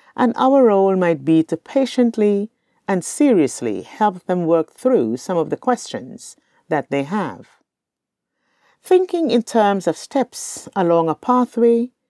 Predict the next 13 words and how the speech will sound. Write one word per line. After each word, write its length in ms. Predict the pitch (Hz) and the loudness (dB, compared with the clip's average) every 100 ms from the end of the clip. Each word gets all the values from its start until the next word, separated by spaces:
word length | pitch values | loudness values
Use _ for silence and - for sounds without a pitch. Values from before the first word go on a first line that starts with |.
| _ _ _ | _ _ _
can 180 | - 220 | -2 -2
free 320 | - 285 285 | 0 2 4
us 180 | 277 - | 2 0
from 220 | 233 202 | -2 0
the 80 | 180 | 0
burden 480 | 156 202 214 220 - | 2 2 2 0 -4
of 160 | - | -6
feeling 560 | - - 214 214 208 180 | -6 0 0 2 0 2
we 240 | 247 330 | 4 4
have 260 | 320 220 185 | 2 -2 -2
to 100 | 185 | -2
bring 220 | 160 175 | -2 -2
someone 640 | - - 285 170 - - | -4 -2 0 0 -2 -8